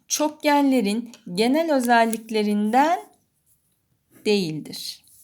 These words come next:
Hemen bakalım. Kenarları birer doğru parçasıdır. Kapalı şekillerdir. En az üç doğru parçasından oluşur.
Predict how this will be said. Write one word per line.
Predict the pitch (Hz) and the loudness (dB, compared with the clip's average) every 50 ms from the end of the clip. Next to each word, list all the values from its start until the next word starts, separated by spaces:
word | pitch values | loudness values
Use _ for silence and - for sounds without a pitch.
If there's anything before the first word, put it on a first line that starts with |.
| - - | -12 -6
Hemen | 330 285 262 233 214 196 185 | -2 0 2 2 2 0 0
bakalım. | 175 175 180 - 165 160 170 185 226 285 - - - _ _ _ - - - - - - _ _ - | -2 -4 -4 -6 -6 -4 -4 -4 -4 -4 -6 -8 -16 _ _ _ -20 -20 -20 -20 -20 -20 _ _ -6
Kenarları | - 302 285 277 285 285 285 285 294 294 294 285 | 0 2 4 6 6 6 6 6 4 2 2 2
birer | 277 285 285 285 285 285 254 | 2 4 6 6 6 6 4
doğru | 277 277 285 294 311 294 302 | 4 2 2 2 0 -2 0
parçasıdır. | 302 277 262 247 240 247 - 240 226 - - 233 202 208 220 220 247 254 - - - _ _ _ _ _ _ _ _ _ _ _ _ | 2 4 4 4 2 0 -2 -2 0 -2 -2 -2 -2 -2 0 0 0 -2 -6 -12 -16 _ _ _ _ _ _ _ _ _ _ _ _
Kapalı | - 220 208 - 220 220 233 | -4 -4 -2 0 0 0 0
şekillerdir. | 262 - - 277 262 262 - 269 269 269 269 269 262 262 262 254 269 269 269 262 - - _ _ _ _ _ _ _ _ - | 0 -2 -2 -4 -4 -2 0 2 4 6 6 6 6 4 4 2 0 -2 -4 -6 -10 -20 _ _ _ _ _ _ _ _ -4
En | 190 190 202 | -2 0 0
az | 208 214 208 233 | 0 0 0 -2
üç | 254 254 - - | -4 -4 -4 -2
doğru | - 262 262 269 269 269 | 0 2 2 2 2 0
parçasından | 269 277 262 262 262 262 269 269 254 - - 254 247 247 247 | 2 2 2 2 2 0 -2 -4 -2 0 0 0 0 2 0
oluşur. | 240 247 247 240 240 - - 262 269 269 | 0 0 -2 -2 -4 -6 -6 -6 -6 -8